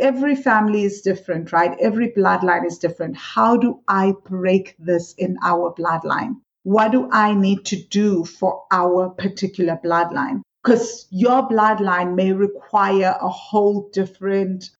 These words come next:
form of healing, right? Because we all have different things. So they would then tell me, how do I break certain behavioral patterns? What do I need to do?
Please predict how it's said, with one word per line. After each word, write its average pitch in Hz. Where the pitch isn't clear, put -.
form 214
of 185
healing, 190
right? 190
Because 208
we 196
all 196
have 185
different 190
things. 190
So 143
they 233
would 240
then 202
tell 214
me, 180
how 190
do 190
I 180
break 208
certain 196
behavioral 202
patterns? 185
What 185
do 196
I 185
need 185
to 170
do? 185